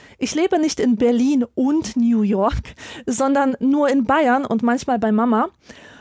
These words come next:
Und ich habe keine bedeutenden Literaturpreise gewonnen. Ich ziehe auch nicht mit einem Fotografen durch die Stadt, der mich in coolen Posen vor coolen Hintergründen inszeniert. Ich habe praktisch keinen Vermarktungswert. Und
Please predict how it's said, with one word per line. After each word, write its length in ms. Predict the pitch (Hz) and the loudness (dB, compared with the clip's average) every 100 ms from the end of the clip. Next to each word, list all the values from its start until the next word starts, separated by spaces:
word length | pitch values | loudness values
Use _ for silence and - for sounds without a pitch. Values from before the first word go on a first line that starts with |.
| - _ _ - | -20 _ _ 0
Und 200 | 311 - | 2 2
ich 140 | - | 0
habe 200 | 294 330 | 0 0
keine 380 | 311 - 302 349 | -2 0 0 0
bedeutenden 500 | 294 247 247 262 247 | 0 0 0 0 0
Literaturpreise 920 | 247 233 247 233 285 294 208 202 214 | 0 0 -2 0 -2 0 0 2 2
gewonnen. 440 | 208 208 208 233 285 - _ | 0 2 2 0 -4 -14 _
Ich 220 | 269 - | -4 -4
ziehe 380 | - 311 320 254 | -2 2 2 2
auch 140 | 254 | 0
nicht 240 | 269 302 285 | -2 -2 -4
mit 100 | - | 0
einem 160 | 247 | 0
Fotografen 640 | 233 254 233 226 254 262 226 | 0 -2 -2 0 0 0 0
durch 160 | 220 | -2
die 140 | - 220 | -4 -4
Stadt, 320 | - 233 - | -2 -2 0
der 80 | 226 | 0
mich 180 | 226 | 2
in 140 | 233 220 | 0 -2
coolen 420 | - 269 262 240 | 0 2 2 0
Posen 480 | - 254 247 240 240 | 0 2 2 2 0
vor 160 | 240 | -2
coolen 320 | - 262 254 240 | -2 0 2 2
Hintergründen 580 | 269 254 247 240 233 | 2 -2 -2 0 0
inszeniert. 640 | 220 226 - 233 233 285 - - - - - | 0 -2 -2 0 0 0 -6 -20 -20 -20 -8
Ich 160 | 262 339 | -2 -2
habe 100 | 349 | -2
praktisch 460 | 302 330 320 311 | -2 0 -2 0
keinen 200 | 302 359 | 0 0
Vermarktungswert. 960 | 370 311 311 392 - 220 - 202 196 - | 0 0 0 -2 -2 -2 0 0 0 0
Und 240 | 233 240 | 0 0